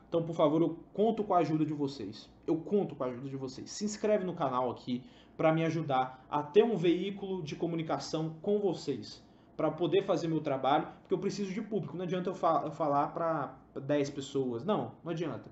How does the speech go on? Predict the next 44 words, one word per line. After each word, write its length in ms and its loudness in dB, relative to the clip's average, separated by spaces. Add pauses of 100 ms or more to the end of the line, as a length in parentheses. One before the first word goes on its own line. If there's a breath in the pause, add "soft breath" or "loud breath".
(180 loud breath)
Eu 80 2
preciso 320 0
da 100 4
ajuda 180 2
de 80 -4
vocês. 340 0
Então, 140 -8
por 60 -14
favor, 260 2
se 100 -10
inscreva, 500 -2 (320 loud breath)
que 80 -4
eu 60 4
vou 100 2
continuar 360 -2
produzindo 500 0
vídeos 500 -8
aqui, 380 -4 (400 loud breath)
é, 380 0
eu 120 4
vendo 280 0
que 80 -10
tá, 260 -2
está 240 0
tendo 180 0
retorno, 380 2
está 220 -4
tendo 180 -2
um, 360 -4
um 40 -10
retorno 320 2
positivo 680 2
aí 100 2
de 80 -2
vocês, 340 0
torcedores, 540 -2
beleza? 500 4 (460 loud breath)
É, 460 2
é 20 6
isso. 400 2 (100)
A 60 -10
gente 220 -6
volta 380 2
aí 220 -2